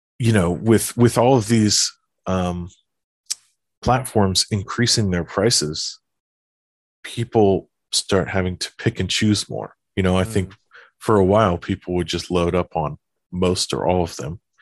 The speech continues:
Speaker 2: Mm-hmm.
Speaker 1: and just watch 'em all. But if you've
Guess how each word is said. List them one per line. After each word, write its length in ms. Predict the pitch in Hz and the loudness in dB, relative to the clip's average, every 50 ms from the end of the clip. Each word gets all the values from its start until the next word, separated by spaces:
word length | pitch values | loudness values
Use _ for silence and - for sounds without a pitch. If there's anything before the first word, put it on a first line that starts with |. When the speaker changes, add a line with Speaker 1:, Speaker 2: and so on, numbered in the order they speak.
| _ | _
Speaker 2:
Mm-hmm. 200 | 117 113 104 107 | -18 -18 -14 -12
Speaker 1:
and 80 | - 90 | -6 -4
just 180 | 87 90 - - | -4 -4 0 0
watch 220 | 95 87 - - | 0 0 2 0
'em 100 | 87 92 | 0 0
all. 200 | 95 87 71 76 - | 0 0 0 -4 -2
But 280 | - 92 87 78 - - - - _ _ _ - - - _ - - - - - _ _ _ _ _ _ _ _ _ _ _ _ _ _ - - - - - - - - - _ _ _ _ - - | 0 2 2 2 -2 -6 -12 -18 _ _ _ -18 -18 -18 _ -8 -8 -8 -8 -8 _ _ _ _ _ _ _ _ _ _ _ _ _ _ -20 -18 -16 -14 -14 -12 -12 -12 -14 _ _ _ _ -14 -10
if 220 | - - - - - | -10 -10 -10 -6 0
you've 420 | 113 120 120 120 120 110 - - | 2 4 4 4 2 0 -4 -8